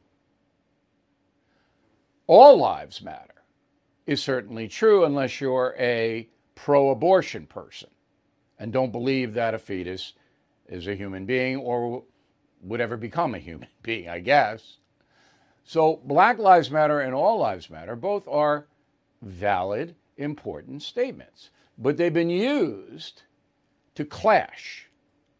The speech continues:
to clash. So there was a broadcaster for the San Francisco Kings,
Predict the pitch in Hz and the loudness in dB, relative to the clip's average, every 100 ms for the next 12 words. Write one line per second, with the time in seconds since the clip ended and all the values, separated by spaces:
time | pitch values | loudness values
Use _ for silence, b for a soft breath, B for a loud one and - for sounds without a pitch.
0 | _ _ - - - 190 - - - - | _ _ -20 -10 -2 -2 -2 -12 -20 -20
1 | b b b b - 139 135 135 139 120 | b b b b -2 0 0 0 -2 0
2 | 127 113 139 170 165 147 135 139 120 117 | -2 0 2 0 0 -4 -4 -8 -12 -12
3 | 107 135 120 107 - 110 - 104 98 - | -10 -10 -10 -14 -16 -16 -12 -12 -10 -8
4 | 208 165 147 147 | -6 -6 -8 -10